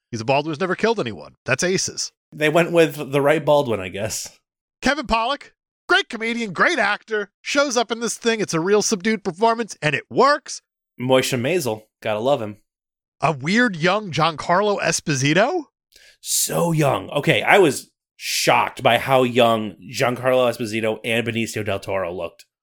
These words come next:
Speaker 1: Well, Giancarlo Esposito isn't doing his now Giancarlo Esposito act that he does
Speaker 2: This
Speaker 1: in
Speaker 2: was
Speaker 1: real
Speaker 2: before
Speaker 1: life.
Speaker 2: he was typecast as a villain. <laughs>
Speaker 1: Exactly. He's, like, a very high energy person in this, and it's strange.
Speaker 2: Yeah. As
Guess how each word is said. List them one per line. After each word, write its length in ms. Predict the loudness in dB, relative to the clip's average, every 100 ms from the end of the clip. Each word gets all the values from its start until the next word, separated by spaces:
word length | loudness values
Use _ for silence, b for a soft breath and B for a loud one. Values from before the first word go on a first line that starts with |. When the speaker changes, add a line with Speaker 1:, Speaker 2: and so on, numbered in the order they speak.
| _ _ -2
Speaker 1:
Well, 80 | 0
Giancarlo 420 | 0 2 2 0
Esposito 300 | -2 -2 0
isn't 320 | 0 -2 -2
doing 380 | 0 0 -2 -8
his 400 | -6 -2 -2 -4 _ _ _ _
now 680 | -8 0 0 2 0 -4 -8 _ -10
Giancarlo 560 | -2 0 2 0 2 0
Esposito 680 | -2 -4 -6 -6 -8 -12 -18 _ _ -4
act 520 | -4 -4 -6 -10 -4
that 140 | -2
he 80 | -2
does 180 | 0 4
Speaker 2:
This 140 | 4
Speaker 1:
in 20 | 2
Speaker 2:
was 40 |
Speaker 1:
real 140 | 4 4
Speaker 2:
before 220 | 8 8
Speaker 1:
life. 80 | 8
Speaker 2:
he 80 | 4
was 140 | 0 -6 _ -14
typecast 580 | -4 -2 -2 -2 -2 -2
as 100 | -10
a 60 | -8
villain. 400 | -6 -6 -8 -10 -12
<laughs> 80 |
Speaker 1:
Exactly. 720 | -6 -4 0 0 0 -4 -12 -8
He's, 160 | -4
like, 180 | -2 -2
a 80 | -2
very 260 | -2 -2 -2
high 300 | 0 0 0
energy 360 | -6 -6 -8
person 320 | -6 -6 -6
in 80 | -10
this, 160 | -10 -8
and 80 | -8
it's 120 | -6
strange. 920 | -6 -8 -6 -4 -2 -6 -14 -18 -20 _ _ _ -6
Speaker 2:
Yeah. 300 | -2 -2 -4 _ _ _ -14
As 160 | -14